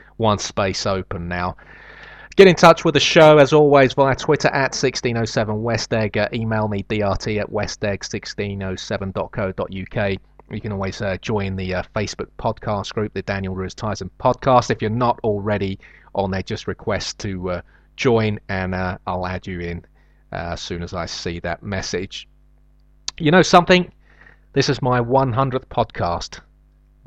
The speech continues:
My one hundredth podcast. Forty-nine Please Don't Hug Me's. Thirty-four of these, uh, uh, shows. Seventeen Latte Bellies. Hundred shows in fifteen months. Uh,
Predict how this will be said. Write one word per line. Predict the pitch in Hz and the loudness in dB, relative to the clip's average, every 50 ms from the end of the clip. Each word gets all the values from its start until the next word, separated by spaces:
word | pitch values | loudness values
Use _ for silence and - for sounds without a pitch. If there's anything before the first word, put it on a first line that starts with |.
| 107 101 | -8 -4
My | 113 110 104 | -2 -2 -2
one | 101 101 117 117 117 104 | 0 -2 -2 -2 -2 -2
hundredth | 107 117 110 104 104 - - | -2 -4 -4 -4 -6 -8 -8
podcast. | - 107 98 - - - 101 90 87 - - - - | -8 -8 -8 -8 -8 -6 -4 -4 -4 -6 -8 -6 0
Forty-nine | - 147 151 143 - - 143 127 131 131 131 120 117 | 2 2 2 2 0 -2 -2 0 2 2 2 0 -2
Please | - - 120 113 107 - | -2 -2 0 0 0 -2
Don't | 123 110 101 | -2 -2 -2
Hug | 107 117 110 - - | -2 -4 -4 -4 -4
Me's. | 107 104 107 104 - - - - _ _ _ _ _ - | -4 -4 -4 -6 -8 -10 -18 -20 _ _ _ _ _ -8
Thirty-four | - - 151 143 135 131 113 - - - 127 123 120 117 113 110 - _ - | 0 2 4 4 4 4 2 -2 -2 -2 0 2 2 2 0 -2 -4 _ -8
of | 110 104 | -6 -4
these, | - 120 117 113 113 110 110 - - _ _ _ _ _ _ _ _ _ - | -2 0 0 2 0 0 -2 -4 -8 _ _ _ _ _ _ _ _ _ -4
uh, | - 104 101 98 98 98 95 95 92 - _ _ _ _ - - - - | -2 0 0 0 0 0 0 0 -2 -4 _ _ _ _ -20 -12 -6 -4
uh, | 92 92 92 87 | -4 -4 -4 -4
shows. | - - - 127 110 107 104 104 101 - | -6 -4 -2 -2 0 0 0 -2 -2 0
Seventeen | - 151 147 131 123 - 131 117 107 110 | 2 2 2 2 2 -2 -2 -2 0 0
Latte | 110 110 107 - - 113 104 | 0 0 -2 -2 -2 -4 -4
Bellies. | 98 - 110 104 107 107 98 | -4 -2 -2 -2 -2 -2 -2
Hundred | - 151 151 151 143 131 - | 0 0 2 2 0 -2 -2
shows | - - 135 127 123 110 120 | 0 2 4 4 2 2 -2
in | 110 107 | -6 -4
fifteen | - 123 117 - - 120 104 98 | -2 -2 -2 -2 -2 -4 -4 -2
months. | 98 101 95 90 87 90 - - - - - _ _ _ _ _ _ _ _ _ _ _ _ _ _ _ _ _ _ _ - | -2 -2 -2 -4 -4 -6 -8 -10 -10 -10 -12 _ _ _ _ _ _ _ _ _ _ _ _ _ _ _ _ _ _ _ -6
Uh, | 104 101 101 101 98 101 101 101 101 101 | -2 0 0 2 2 2 2 2 0 -2